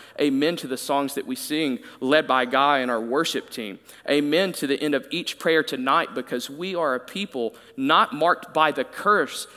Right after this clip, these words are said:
as we once were and as the Israelites were in our text, but we are a people covered by the righteousness of Jesus every time, every single time, every moment of the hour as we address our Abba Father.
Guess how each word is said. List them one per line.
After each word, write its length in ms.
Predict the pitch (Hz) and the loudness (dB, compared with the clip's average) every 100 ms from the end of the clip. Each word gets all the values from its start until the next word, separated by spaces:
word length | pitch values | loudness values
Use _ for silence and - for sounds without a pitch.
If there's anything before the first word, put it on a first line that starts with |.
| - | -2
as 200 | 156 151 | 0 0
we 120 | 160 | -2
once 440 | 139 143 156 - 143 | 0 2 0 0 -10
were 480 | 139 175 180 123 - - | 2 4 4 2 -2 -4
and 140 | 139 | 0
as 140 | 143 139 | 2 0
the 200 | 147 - | -4 2
Israelites 680 | 202 208 202 165 147 143 - | 0 2 0 2 2 0 -4
were 420 | 139 160 143 127 - - | 2 4 4 0 -6 -2
in 160 | 170 | 0
our 200 | 143 143 | 4 2
text, 520 | 135 - 214 185 - - - | 0 0 0 0 -6 -14 -4
but 140 | 143 - | -4 -2
we 140 | 214 | 0
are 140 | 185 | 2
a 60 | 131 | 0
people 500 | - - 214 208 202 | -2 -8 -6 -2 -4
covered 580 | 196 - 170 131 117 - | -4 -2 -2 0 -6 -2
by 140 | 135 | -2
the 100 | 127 | -2
righteousness 720 | 117 123 156 - - - 156 | -2 0 0 -2 -10 -8 -6
of 100 | 139 | -8
Jesus 580 | 120 139 143 110 98 - - - - _ - | -8 -6 -6 -8 -10 -10 -10 -20 -20 _ -2
every 280 | 156 165 | 0 0
time, 540 | 165 - 151 131 95 - - | -4 0 2 2 -2 -12 -10
every 320 | 151 208 180 | 2 2 2
single 340 | 147 147 123 117 | -2 -2 -6 -8
time, 340 | - 113 110 - _ | -4 -4 -4 -8 _
every 500 | 180 214 180 143 117 - - | 6 6 4 -4 -6 -10 -10
moment 340 | 135 156 180 | 2 2 4
of 80 | 175 | 2
the 160 | 170 160 | 2 4
hour 420 | 143 131 104 - - - _ _ _ _ _ _ | 4 2 -2 -12 -20 -20 _ _ _ _ _ _
as 140 | 127 | -6
we 140 | 147 139 | 2 2
address 400 | 131 139 139 131 | 4 2 2 0
our 160 | 120 - | 0 0
Abba 360 | 123 123 113 - - | 2 2 -2 -8 -20
Father. 400 | - - 101 90 | -10 -6 -4 -6